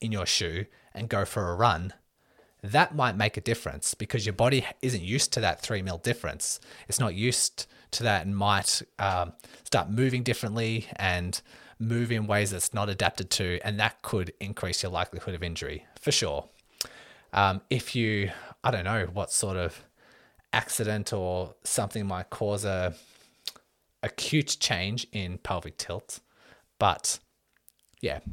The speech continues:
completely different story. But if you've had that same tilt your entire life, it's negligible, and there's not really much you can do about it. Theoretically, I was told this at uni, or I think my boss at my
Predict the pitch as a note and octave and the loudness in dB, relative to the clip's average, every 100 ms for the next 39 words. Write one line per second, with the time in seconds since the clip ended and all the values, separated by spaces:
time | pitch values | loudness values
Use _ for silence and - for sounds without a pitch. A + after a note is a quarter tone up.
0 | - - D3 F3 D#3 C#3 - A2+ - G#2 | -10 -4 4 6 6 6 0 0 0 0
1 | G2 F#2+ G#2 B2 - A#2 - C#3 C3 A#2+ | 0 -2 -4 -4 -2 -2 2 4 6 4
2 | - - G#2+ F#2 - F2+ G2 F2+ - A#2+ | 2 0 0 0 -4 -2 -2 0 6 6
3 | F2+ F2 F2 - - _ - - _ F#2+ | 8 6 4 0 -18 _ -20 -20 _ -6
4 | F#2 - - - C3+ C3 G#2+ F#2+ E2+ E2+ | -2 -2 -2 -4 0 2 0 0 -4 -4
5 | - F#3+ G#3 G3 G3+ G#3 A3 G3 E3+ - | 2 4 6 6 4 8 8 8 6 4
6 | D3 C3+ A2+ A2 G2+ E2 D2+ - _ - | 0 0 2 2 4 2 0 -4 _ -20
7 | - - - - - E3+ F3 E3+ C3 C3+ | -20 -20 -20 -14 4 6 8 8 6 2
8 | - D#3+ B2+ - - _ _ - C3+ C3 | 0 0 0 -2 -10 _ _ 2 2 4
9 | - - A#2+ A#2+ - G2 G#2 G#2+ G#2 G2+ | 2 4 4 2 -2 -2 -2 0 -2 -4
10 | - G#2 G#2 - A2+ - G#2+ G2 F#2+ - | 0 4 4 2 -2 -2 2 2 2 4
11 | F#2+ - - - - - A2+ G2 F2+ F2+ | 4 4 0 -2 -8 -10 -6 -2 0 2
12 | F2 | 0